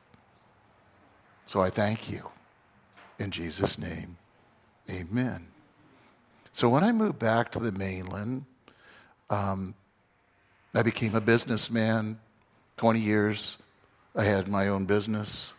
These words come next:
Uh, actually, twenty-five years, eighteen years, I should say this, I was married, divorced, and then I was born again. Before I knew it, God took the desire for my business away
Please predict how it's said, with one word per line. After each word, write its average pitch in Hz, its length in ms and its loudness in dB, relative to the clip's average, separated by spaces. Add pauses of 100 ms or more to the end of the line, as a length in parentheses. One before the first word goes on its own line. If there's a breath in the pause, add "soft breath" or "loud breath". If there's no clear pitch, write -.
(840 loud breath)
Uh, 104 300 0
actually, 117 300 2
twenty-five 113 520 0
years, 95 360 -4 (260 loud breath)
eighteen 127 400 2
years, 101 260 2
I 104 60 0
should 92 200 -4
say 92 200 -4
this, 95 260 0
I 101 40 0
was 90 240 -6
married, 104 560 2 (340 loud breath)
divorced, 95 760 -4 (1000)
and - 100 -6
then 87 140 -4
I 90 40 -2
was 90 140 -4
born 92 280 -4
again. 98 380 -4 (1200)
Before 131 320 4
I 185 40 4
knew 175 180 2
it, 117 120 0
God 110 240 2
took - 160 0 (280)
the 120 80 -2
desire 98 540 4
for 95 160 -6
my 85 140 -6
business 120 460 0
away 95 340 -4